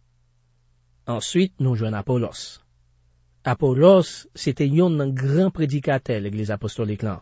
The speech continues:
Li pa t yon apot, e o ka wè, yo pa di twòp anpil bagay sou li,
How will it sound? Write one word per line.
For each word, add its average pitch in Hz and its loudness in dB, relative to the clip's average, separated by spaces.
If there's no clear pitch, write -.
Li 156 4
pa 196 2
t 180 2
yon 147 4
apot, 147 0
e 151 6
o 147 4
ka 135 0
wè, 156 2
yo 139 0
pa 139 0
di 156 2
twòp 139 0
anpil 127 0
bagay 107 -4
sou 143 0
li, 147 0